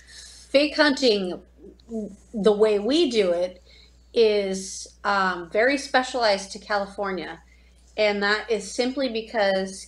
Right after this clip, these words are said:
California imported the fig wasp in the early nineteen hundreds. So it makes it possible for us to find new varieties. But fig hunting throughout the rest of the U S is going to be a little different because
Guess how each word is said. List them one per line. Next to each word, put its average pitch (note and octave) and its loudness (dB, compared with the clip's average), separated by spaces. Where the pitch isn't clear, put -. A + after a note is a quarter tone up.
California G#3 0
imported G3+ -2
the - -14
fig D4+ -2
wasp E3 -2
in G#3 -2
the G3 0
early G3 0
nineteen F#3+ -6
hundreds. B3+ -2
So A3 6
it F#3+ -6
makes A#3+ -4
it A#3 -4
possible G#3+ 0
for F3+ 0
us F3+ -2
to G3 -2
find G3+ 0
new G3+ 2
varieties. F#3+ 0
But G3+ 2
fig - 2
hunting A#3+ 2
throughout G#3 2
the F3 -2
rest G3+ 2
of G#3+ 0
the F#3+ -2
U F3+ -2
S F3+ -6
is F#3 -10
going G3 -2
to F#3+ -4
be F#3 -4
a F3+ -2
little F3+ -6
different G3 -4
because G3 -4